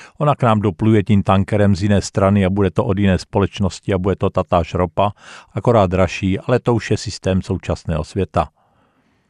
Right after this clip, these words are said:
No ale zkuste si teďka hypoteticky představit, že by ta ropa vůbec nedoplula.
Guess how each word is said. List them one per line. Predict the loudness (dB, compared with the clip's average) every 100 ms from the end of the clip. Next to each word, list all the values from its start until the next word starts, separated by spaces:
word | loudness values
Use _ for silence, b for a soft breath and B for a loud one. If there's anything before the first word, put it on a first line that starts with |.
| _ _ -2
No |
ale | 0 0
zkuste | -4 -10 -8
si | -10 -8
teďka | -8 -4 -4
hypoteticky | -4 -6 -6 -4 -6 -6 -10
představit, | -10 -10 -6 -4 -4 -4 -10 B B -4
že |
by | -2
ta | 0 2
ropa | 2 0
vůbec | -2 -2 -4 -2
nedoplula. | 0 0 0 -2 -4